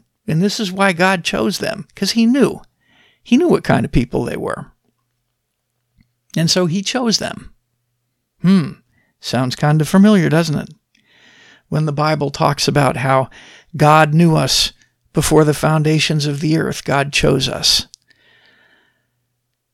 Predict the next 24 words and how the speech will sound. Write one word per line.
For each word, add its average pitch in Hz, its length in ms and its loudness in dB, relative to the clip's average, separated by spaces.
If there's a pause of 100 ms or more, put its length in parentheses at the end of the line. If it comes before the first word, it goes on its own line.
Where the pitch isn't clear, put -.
Because 156 260 2
he 170 100 2
knew 226 240 6
our 135 160 -4
hearts - 320 -8
were 139 120 -6
going 131 240 -2
to - 60 -8
be - 400 -10 (580)
turned 139 300 -2
towards - 360 -4
him. 117 280 -6 (2000)
This 165 220 -2
is 185 120 -4
not 202 300 -2
predestination, 160 960 -2
folks. - 540 -6 (1900)
And 160 100 2
a 143 80 2
lot 151 200 2
of 143 40 -4
people 156 320 -2
ask 139 220 -4
me, 147 340 -8